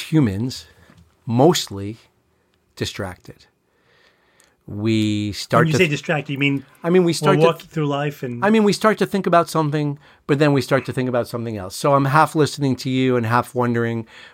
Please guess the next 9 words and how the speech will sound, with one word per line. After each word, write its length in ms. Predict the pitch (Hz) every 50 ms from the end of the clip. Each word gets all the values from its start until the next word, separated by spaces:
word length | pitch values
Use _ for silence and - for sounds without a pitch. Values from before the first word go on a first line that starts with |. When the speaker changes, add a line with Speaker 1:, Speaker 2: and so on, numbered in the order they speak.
| _
Speaker 1:
what 160 | - 123 127 120
I 60 | 117
should 200 | 110 - 131 110
reply 380 | 110 104 - - 123 113 107
to 100 | 98 101
you. 340 | 92 95 92 90 87 90 - - - - - - - -
Or 640 | 139 127 120 120 117 117 113 110 107 110 110 110 _ - - - _ -
I'm 140 | 117 117
half 480 | 117 120 127 131 127 120 - - - -